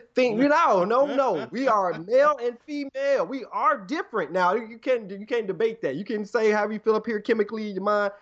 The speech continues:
Speaker 1: but
Speaker 2: Yeah.
Speaker 1: technically we are different. You know what I'm saying? So
Speaker 2: Mm-hmm.
Speaker 1: there may be certain things you could say to a, a, a, a little boy versus saying to a little girl, and it will come off a little bit different.
Speaker 2: Yeah.
Speaker 1: Like me, for instance, I always use the money analogy.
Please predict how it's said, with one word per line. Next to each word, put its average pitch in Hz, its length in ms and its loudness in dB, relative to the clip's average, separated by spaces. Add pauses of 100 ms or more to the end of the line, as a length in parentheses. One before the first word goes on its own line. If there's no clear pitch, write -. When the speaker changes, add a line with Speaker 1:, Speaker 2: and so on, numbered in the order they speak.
(140)
Speaker 1:
but 165 280 0
Speaker 2:
Yeah. 175 100 -6
Speaker 1:
technically 233 340 0
we 202 140 -2
are 175 200 2
different. 147 300 -10
You 175 60 0
know 180 80 4
what 165 120 4
I'm 160 60 -2
saying? 160 340 -4 (140)
So 147 60 -20
Speaker 2:
Mm-hmm. 175 200 0
Speaker 1:
there 208 100 2
may 233 140 2
be 214 80 -4
certain 214 300 -4
things 185 200 -4
you 180 100 -10
could 160 180 -6
say 170 180 0
to 160 400 0
a, 143 60 -2
a, 139 60 -2 (180)
a, 143 180 2
a 135 160 -4
little 165 200 4
boy 156 240 4
versus 143 280 0
saying 147 160 -2
to 147 80 -8
a - 0 -
little 139 160 0
girl, 139 220 2
and 165 120 2
it 247 80 4
will 392 200 4
come 202 180 -2
off 127 160 0
a 131 40 -8
little 127 120 -8
bit 113 160 -10
different. - 340 -16 (240)
Speaker 2:
Yeah. 208 100 -4
Speaker 1:
Like 165 120 2
me, 302 220 4
for 233 120 0
instance, 190 240 0
I 226 100 4
always 233 260 4
use 202 140 -8
the 175 80 -4
money 165 340 2
analogy. 120 480 -6